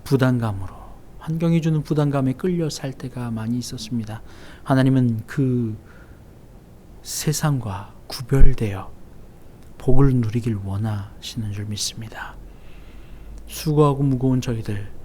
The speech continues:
주님 안에 들어가 참된 안식을 누리게 하여 주시옵소서. 감사하며 예수님의 이름으로 기도합니다.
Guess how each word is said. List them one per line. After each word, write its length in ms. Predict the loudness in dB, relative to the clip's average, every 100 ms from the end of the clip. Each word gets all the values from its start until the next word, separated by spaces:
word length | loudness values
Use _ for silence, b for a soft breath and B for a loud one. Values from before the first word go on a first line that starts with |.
| -14 -14
주님 360 | -10 -2 2 4
안에 300 | 2 -2 -4
들어가 520 | -4 -6 -4 -6 -6 B B B
참된 420 | -8 -2 0 0
안식을 460 | 0 0 -2 -4 -4
누리게 300 | -2 -4 -4
하여 300 | -2 -2 -4 B B
주시옵소서. 680 | -6 -4 -4 -6 -8 -10 -12 B B B
감사하며 400 | -2 2 4 6
예수님의 400 | 6 6 6 6
이름으로 260 | 6 4 0
기도합니다. 680 | -2 -4 -4 -4 -6 -10